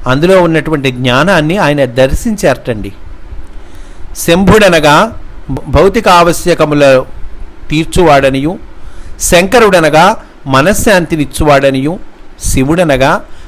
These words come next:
అత్యంత శుభమగు పరబ్రహ్మ స్థితిలోనికి సాధకుని కొనువాడనియు రవీంద్రులు వివరించిరి.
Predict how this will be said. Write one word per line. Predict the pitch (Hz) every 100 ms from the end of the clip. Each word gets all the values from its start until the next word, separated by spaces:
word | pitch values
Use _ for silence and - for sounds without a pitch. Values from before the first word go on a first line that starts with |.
| -
అత్యంత | 135 - 233 240 - - 139 - -
శుభమగు | - 147 147 220 214 170
పరబ్రహ్మ | 147 139 170 185 208 190 196
స్థితిలోనికి | 196 175 160 151 139 131 165 226 - - - - - - -
సాధకుని | 120 139 180 135 143
కొనువాడనియు | 127 127 151 175 139 123 120 123 156 - - - -
రవీంద్రులు | 120 131 151 175 131 131
వివరించిరి. | 175 131 131 120 - 104